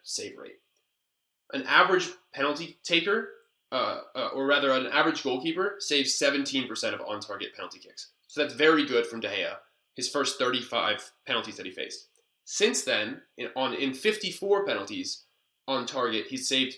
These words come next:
two, which is three point seven percent, which is awful compared to that seventeen percent average.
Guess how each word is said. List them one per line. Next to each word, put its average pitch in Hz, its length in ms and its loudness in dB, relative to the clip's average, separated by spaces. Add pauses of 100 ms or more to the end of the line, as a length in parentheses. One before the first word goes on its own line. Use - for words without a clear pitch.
two, 95 380 -4
which - 160 -10
is 110 120 -12
three 165 320 -4
point 143 240 -4
seven 98 260 -6
percent, - 300 -12 (260)
which 139 180 -4
is 139 220 0 (100)
awful 143 600 0 (1300)
compared 139 360 4
to 131 120 -2
that 120 140 2
seventeen 131 540 0
percent 107 320 -4 (100)
average. 101 640 -6